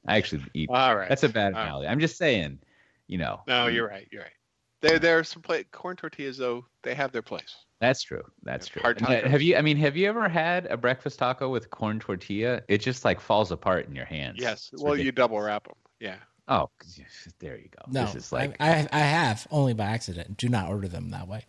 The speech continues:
Speaker 3: That's
Speaker 1: No,
Speaker 3: never the
Speaker 1: no.
Speaker 3: intention. That's not
Speaker 1: No,
Speaker 3: the way
Speaker 1: this
Speaker 3: the
Speaker 1: is,
Speaker 3: intention.
Speaker 1: this is, I think this whole thing that you gotta double wrap,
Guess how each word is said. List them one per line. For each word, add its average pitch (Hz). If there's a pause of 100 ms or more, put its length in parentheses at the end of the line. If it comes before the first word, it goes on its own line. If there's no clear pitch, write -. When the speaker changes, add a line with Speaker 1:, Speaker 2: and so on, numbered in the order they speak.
Speaker 3:
That's 107
Speaker 1:
No, 123
Speaker 3:
never 110
the 107
Speaker 1:
no. 101
Speaker 3:
intention. 87 (120)
That's 107
not 139
Speaker 1:
No, 170
Speaker 3:
the 165
way 196
Speaker 1:
this 226
Speaker 3:
the 226
Speaker 1:
is, 165 (100)
Speaker 3:
intention. 104
Speaker 1:
this 165
is, 123 (320)
I 135
think 147
this 127
whole 120
thing 117
that 80
you 90
gotta 90
double 85
wrap, 80